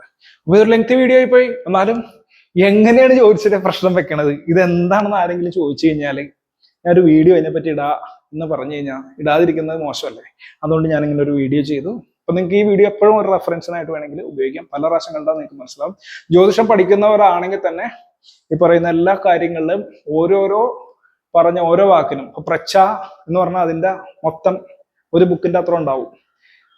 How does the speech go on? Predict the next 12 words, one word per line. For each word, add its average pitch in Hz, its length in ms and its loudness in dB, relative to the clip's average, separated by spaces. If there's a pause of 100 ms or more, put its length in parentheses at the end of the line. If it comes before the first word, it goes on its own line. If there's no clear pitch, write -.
(200)
നിർഗമ 165 440 2
എന്ന് 190 140 0
പറഞ്ഞാൽ 180 220 2
അത്ര 170 200 0
ഉണ്ടാവും, 143 220 -4
അത്ര 135 180 -4
ലക്ഷണങ്ങൾ 156 520 -2
ഉണ്ടാവും. 131 340 -6
ഇതെല്ലാം 190 760 0 (160)
പ്രാക്ടിക്കലി 185 680 -2 (340)
ആസ്വദിച്ച് 202 640 2 (120)
ഗ്രഹമായിട്ടും 185 840 -2